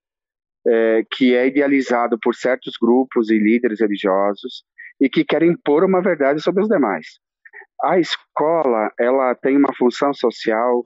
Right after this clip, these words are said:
que é distinta da família, que a educação é dever do Estado e da família. Escola e família são âmbitos sociais complementares, mas não coincidentes.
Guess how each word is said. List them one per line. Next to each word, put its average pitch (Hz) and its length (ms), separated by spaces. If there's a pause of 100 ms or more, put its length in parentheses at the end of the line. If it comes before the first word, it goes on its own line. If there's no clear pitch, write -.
(400)
que - 140
é 123 140
distinta 147 680
da 110 140
família, 92 500 (640)
que - 80
a 113 40
educação 117 580
é - 20
dever 113 420
do 101 120
Estado 160 720
e 147 100
da 147 140
família. 95 560 (240)
Escola 135 680 (120)
e 120 80
família 127 540
são 127 340
âmbitos 143 440
sociais 127 440 (120)
complementares, 147 1080
mas 143 300
não 139 200
coincidentes. 135 920